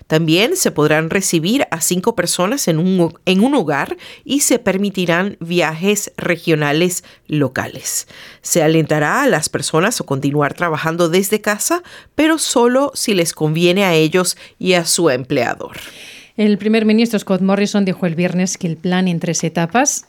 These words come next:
Speaker 2: servirá para definir nuestra nueva normalidad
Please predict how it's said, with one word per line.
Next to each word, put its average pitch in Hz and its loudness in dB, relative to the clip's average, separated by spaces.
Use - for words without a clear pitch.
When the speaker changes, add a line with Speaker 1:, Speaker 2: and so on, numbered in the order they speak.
Speaker 2:
servirá 175 -2
para 180 0
definir 175 -2
nuestra 180 -2
nueva 220 2
normalidad 175 0